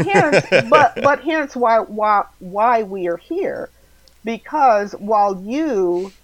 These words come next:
Speaker 1: exhibit that level of restraint, unfortunately,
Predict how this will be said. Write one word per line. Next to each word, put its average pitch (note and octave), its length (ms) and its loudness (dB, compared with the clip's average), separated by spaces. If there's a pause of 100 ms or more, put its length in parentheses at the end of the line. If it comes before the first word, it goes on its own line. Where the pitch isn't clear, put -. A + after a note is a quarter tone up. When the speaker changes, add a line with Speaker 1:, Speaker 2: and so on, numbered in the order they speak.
Speaker 1:
exhibit G3+ 640 -4
that G#3 220 0
level F#3+ 400 -2
of E3+ 120 -4
restraint, E3+ 720 -8 (1040)
unfortunately, G#3 1400 0